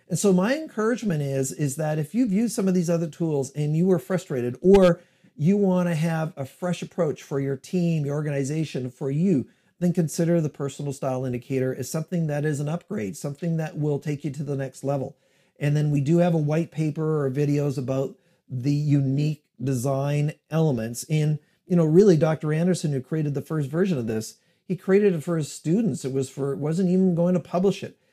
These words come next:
but it was so well received, so well designed. Here we are nearly forty years later, uh,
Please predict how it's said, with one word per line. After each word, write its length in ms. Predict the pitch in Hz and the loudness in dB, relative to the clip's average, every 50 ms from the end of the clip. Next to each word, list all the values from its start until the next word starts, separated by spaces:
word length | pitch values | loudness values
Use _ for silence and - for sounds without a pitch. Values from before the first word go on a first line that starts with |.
| _ _ _ | _ _ _
but 100 | - 165 | -2 -2
it 80 | 165 165 | 0 0
was 180 | 151 139 - | -2 -4 -4
so 280 | - - 180 185 196 196 | -2 0 2 4 6 8
well 260 | 185 185 180 175 180 | 8 8 8 6 4
received, 540 | 175 175 160 - - - 147 127 120 120 107 | 2 2 0 0 -4 -4 -2 -2 -2 -2 -4
so 260 | - - 165 160 170 | -4 -2 0 0 2
well 280 | 170 165 170 165 165 165 | 2 2 2 0 0 0
designed. 540 | 151 160 143 139 139 139 131 127 127 127 | 0 -2 -2 -2 -4 -4 -4 -6 -6 -4
Here 140 | 127 143 156 | -4 -4 -2
we 140 | 151 156 147 | -2 -2 -2
are 200 | 139 135 131 135 | 0 0 -2 -2
nearly 320 | 139 143 143 143 139 135 | -2 -2 -2 -2 -2 -2
forty 380 | 127 - - - 143 147 151 151 | -4 -6 -6 -4 -4 -2 0 0
years 280 | 151 147 147 151 131 - | 0 0 0 0 -2 0
later, 320 | 147 131 113 110 104 - - _ _ _ _ _ _ - | -2 -2 -2 -2 -6 -8 -12 _ _ _ _ _ _ -4
uh, 320 | 127 131 123 123 123 123 | -2 0 0 0 -2 -6